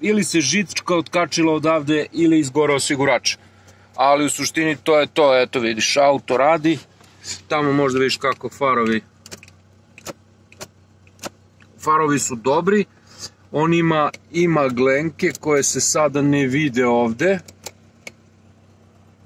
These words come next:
Čekaj baš da ih snimim. Evo, tu, ovde su, ovde vidi valjda, to su te maglenke, donje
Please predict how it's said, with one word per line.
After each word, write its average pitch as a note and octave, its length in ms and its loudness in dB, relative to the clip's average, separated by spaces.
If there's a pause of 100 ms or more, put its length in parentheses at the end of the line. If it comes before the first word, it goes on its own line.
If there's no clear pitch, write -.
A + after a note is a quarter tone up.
(360)
Čekaj F3+ 240 -6
baš C#3 220 -2
da B2+ 120 -4
ih B2+ 120 -4
snimim. B2 480 -2 (2250)
Evo, C3+ 280 0
tu, - 200 -14 (180)
ovde C#3+ 340 -2
su, C#3 400 -2 (580)
ovde C3 320 -4 (120)
vidi B2+ 280 -4
valjda, A#2 400 -4 (920)
to D#3+ 160 0
su C3+ 220 -6
te D3 140 -2
maglenke, D3+ 640 -2 (920)
donje F3 440 0